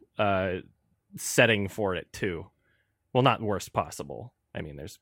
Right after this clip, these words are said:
worse settings where you could do hallucinogenic drugs, but it's just,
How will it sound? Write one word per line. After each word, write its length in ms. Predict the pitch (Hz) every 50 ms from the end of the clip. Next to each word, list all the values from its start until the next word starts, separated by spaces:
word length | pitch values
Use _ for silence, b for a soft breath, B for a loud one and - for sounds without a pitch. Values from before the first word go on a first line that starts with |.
| _ -
worse 240 | 143 117 104 -
settings 600 | - - 113 104 87 87 87 90 87 - - - _ _ _ _ _ _ _ -
where 140 | 110 107
you 140 | 101 95 92
could 120 | - 98 90
do 140 | 101 98
hallucinogenic 960 | 95 101 95 101 98 90 - 104 98 95 98 - - 120 110 120 107 95 95 98
drugs, 400 | 110 117 117 107 98 98 101 98
but 280 | - 104 95 82 - _ _ _ _ _ _ _ _ -
it's 160 | - 107 -
just, 240 | - 139 127 -